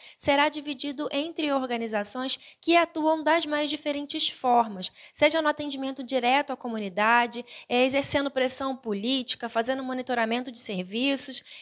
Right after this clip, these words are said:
enfim, com liberdade total de uso desse apoio institucional.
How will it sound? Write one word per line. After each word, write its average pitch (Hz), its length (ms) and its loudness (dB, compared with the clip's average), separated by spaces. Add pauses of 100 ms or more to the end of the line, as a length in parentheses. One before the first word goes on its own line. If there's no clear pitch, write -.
enfim, 226 520 -6 (260)
com 330 180 6
liberdade 277 600 2
total 311 580 4
de 285 200 -4
uso 302 320 -2
desse 285 260 -2
apoio 277 360 0
institucional. 240 800 -4